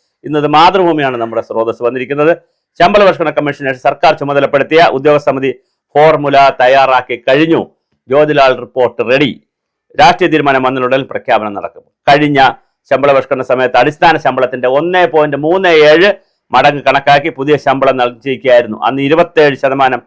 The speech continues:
ക്ഷാമബത്തയും പത്ത് ശതമാനം ഫിറ്റ്മെന്റ് ബെനിഫിറ്റും ചേർത്ത് മുപ്പത്തേഴ് ശതമാനം വർധനമാണ് ഉണ്ടായത്. ഇത്തവണ മുപ്പത്തെട്ട് ശതമാനം വർധന വരുമെന്നാണ്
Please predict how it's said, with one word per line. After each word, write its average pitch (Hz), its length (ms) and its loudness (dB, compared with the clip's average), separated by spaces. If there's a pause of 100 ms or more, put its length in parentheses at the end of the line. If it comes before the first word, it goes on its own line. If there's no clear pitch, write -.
(380)
ക്ഷാമബത്തയും 156 800 2
പത്ത് 143 220 -2
ശതമാനം 143 400 -2
ഫിറ്റ്മെന്റ് 156 460 -4
ബെനിഫിറ്റും 131 480 -6
ചേർത്ത് 123 320 0 (380)
മുപ്പത്തേഴ് 156 540 2
ശതമാനം 139 480 0
വർധനമാണ് 123 500 0
ഉണ്ടായത്. 95 400 -4 (340)
ഇത്തവണ 147 360 0
മുപ്പത്തെട്ട് 160 540 0
ശതമാനം 127 420 -2
വർധന 113 320 -4
വരുമെന്നാണ് 107 640 -4